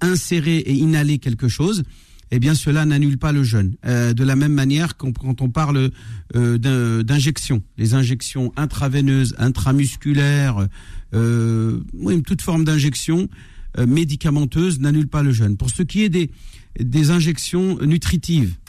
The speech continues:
ça c'est chaud. Ça, en fin de compte, c'est à éviter. Il y a divergence sur la question. Mais, euh, moi, je pense qu'on ne devrait pas avoir le droit de pouvoir s'injecter des sérums physiolo-, des, des sérums, euh, tu vois, nutritifs, euh,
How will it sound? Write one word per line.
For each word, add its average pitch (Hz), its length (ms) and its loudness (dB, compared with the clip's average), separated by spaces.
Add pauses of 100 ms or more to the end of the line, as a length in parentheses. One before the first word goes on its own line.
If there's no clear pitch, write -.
ça 165 340 -2
c'est 139 400 0
chaud. 117 340 -2 (120)
Ça, 104 200 -4
en 107 120 -2
fin 120 120 0
de 117 60 -4
compte, 151 200 0
c'est 113 200 -2 (360)
à 135 120 2
éviter. 143 420 0
Il 190 60 0
y 160 60 0
a 135 60 0
divergence 131 420 0
sur - 140 -6
la 120 80 2
question. 156 480 0 (460)
Mais, 135 300 2
euh, 123 540 0
moi, 139 340 0
je 131 140 0
pense 139 340 -2
qu'on 127 320 0
ne 123 60 2
devrait 117 420 0
pas 131 140 -2
avoir 120 220 2
le 117 120 2
droit 127 300 2
de 117 160 0
pouvoir 123 440 0
s'injecter 127 760 0 (420)
des 120 140 2
sérums 120 420 0
physiolo-, 117 600 0
des, 110 180 0
des 110 80 2
sérums, 117 480 2
euh, 101 340 0
tu 98 80 -8
vois, 120 160 0
nutritifs, 131 800 0
euh, 113 80 0